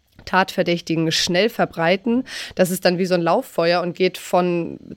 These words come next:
zum Beispiel Plattformen wie X, also vormals Twitter, dann in kleinere lokale Gruppen oder Telegram, ähm,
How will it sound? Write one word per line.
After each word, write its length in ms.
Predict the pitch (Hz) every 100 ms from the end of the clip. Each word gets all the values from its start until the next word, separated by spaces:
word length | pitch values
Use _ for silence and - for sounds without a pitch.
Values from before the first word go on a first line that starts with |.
| _
zum 160 | - 170
Beispiel 300 | 175 185 196
Plattformen 560 | - 170 - 175 170
wie 260 | 156 151 147 -
X, 320 | 240 - -
also 200 | 156 151
vormals 440 | - 160 160 156
Twitter, 400 | - 202 208 190 190 - - -
dann 160 | 185
in 140 | 160 -
kleinere 560 | 185 180 226 180 185
lokale 500 | 165 175 - 190 202
Gruppen 500 | 190 165 160 151 147
oder 200 | 139 135
Telegram, 680 | - 180 180 175 160 147 139 - - - _
ähm, 360 | 175 156 143